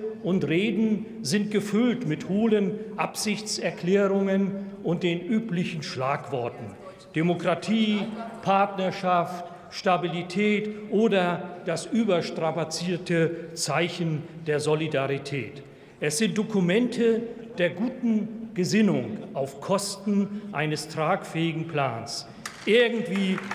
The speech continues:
dabei sein. Irgendwie dabei sein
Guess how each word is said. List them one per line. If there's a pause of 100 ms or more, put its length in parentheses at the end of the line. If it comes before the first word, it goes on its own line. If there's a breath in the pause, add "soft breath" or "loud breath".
dabei
sein. (3500)
Irgendwie
dabei
sein